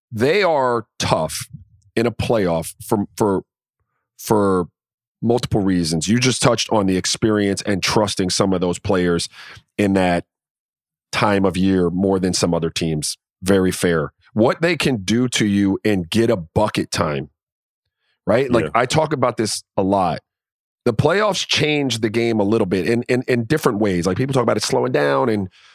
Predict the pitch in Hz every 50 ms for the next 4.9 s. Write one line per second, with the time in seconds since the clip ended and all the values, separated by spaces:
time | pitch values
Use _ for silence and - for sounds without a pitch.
0 | _ _ - 107 107 104 127 - - 135 123 - 165 156 143 139 - 135 131 127
1 | 120 117 113 107 107 113 113 113 117 120 - 120 110 110 110 110 110 117 117 113
2 | 110 117 117 - - 127 117 98 123 131 135 151 190 202 - 143 143 143 143 131
3 | 117 117 113 107 - - 127 120 113 107 110 110 107 107 101 - - _ _ _
4 | _ _ - - 131 120 117 113 110 101 110 107 104 87 101 98 -